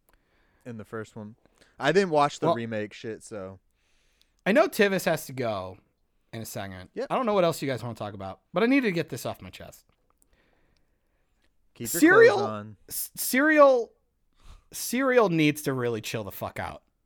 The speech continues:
Speaker 2: Can I, can I say this right now? Uh, fucking Hannah showed me a picture, and I couldn't tell if it was real or not. Oh, you know the Little Debbie oatmeal cream pies?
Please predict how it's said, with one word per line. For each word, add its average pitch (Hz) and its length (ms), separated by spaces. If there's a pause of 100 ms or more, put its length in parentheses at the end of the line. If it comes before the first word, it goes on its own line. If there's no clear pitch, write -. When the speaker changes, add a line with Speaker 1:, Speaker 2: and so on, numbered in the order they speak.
(220)
Speaker 2:
Can 180 100
I, 190 80
can 208 160
I 220 80
say 208 220
this 185 200
right 165 180
now? 165 280 (1400)
Uh, 175 220 (200)
fucking 233 600 (1000)
Hannah 202 600 (720)
showed 175 300
me 175 80
a 151 40
picture, 151 240
and 139 80
I 139 60
couldn't 160 260
tell 151 140
if 135 100
it 123 60
was 110 140
real 131 180
or 170 60
not. 196 240 (1040)
Oh, 202 240
you 202 120
know 233 140
the 185 380
Little 175 260
Debbie 165 360
oatmeal 170 360
cream 156 240
pies? 151 540